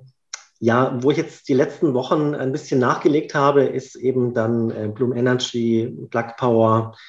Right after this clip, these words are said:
in diesen Bereichen, weil ich, ich denke mir, wenn ich, ähm, wenn ich da bei Werten von, jetzt grad bei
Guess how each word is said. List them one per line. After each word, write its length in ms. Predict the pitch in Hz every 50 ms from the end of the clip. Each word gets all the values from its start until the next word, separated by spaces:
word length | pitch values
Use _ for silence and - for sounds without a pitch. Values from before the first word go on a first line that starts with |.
| - _ _ _ _ _ _ -
in 100 | 113 107
diesen 360 | 120 - 139 131 127 123 120
Bereichen, 540 | 135 107 104 107 127 131 - 135 123 120 113
weil 340 | 110 110 117 120 127 - -
ich, 360 | - - - - - - -
ich 160 | - 127 - -
denke 200 | 127 139 156 143
mir, 160 | 135 131 117
wenn 120 | 120 123
ich, 240 | 131 131 - - -
ähm, 520 | 113 117 117 113 117 117 117 113 113 117 - - - - _ _ _ _ _
wenn 100 | 120 123
ich 60 | 120
da 340 | 127 135 131 131 - - -
bei 180 | - 123 123 117
Werten 340 | 120 123 123 - 143 135 135
von, 340 | - - 127 127 127 127
jetzt 200 | 117 113 113 -
grad 240 | - 117 110 - -
bei 400 | 107 104 107 107 107 107 107 -